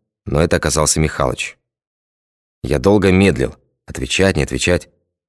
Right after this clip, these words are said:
но Артур был настойчив, и я решился. Будь что будет. «Жан!» позвал Артур. «Жан, ты где?»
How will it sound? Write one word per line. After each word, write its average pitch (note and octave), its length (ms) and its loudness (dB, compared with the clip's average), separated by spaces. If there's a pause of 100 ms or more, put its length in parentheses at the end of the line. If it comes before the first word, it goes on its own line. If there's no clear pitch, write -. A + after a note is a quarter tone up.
(120)
но D2 160 0
Артур A#2 320 2
был G#2+ 160 4
настойчив, - 720 2 (400)
и - 80 -6
я D2 260 2
решился. D#2 540 -2 (440)
Будь E2 300 -2
что - 240 -4
будет. - 460 -10 (840)
«Жан!» B2+ 500 2 (640)
позвал D2 340 2
Артур. D2 360 -4 (360)
«Жан, C#3 280 4
ты - 80 2
где?» C#3+ 320 2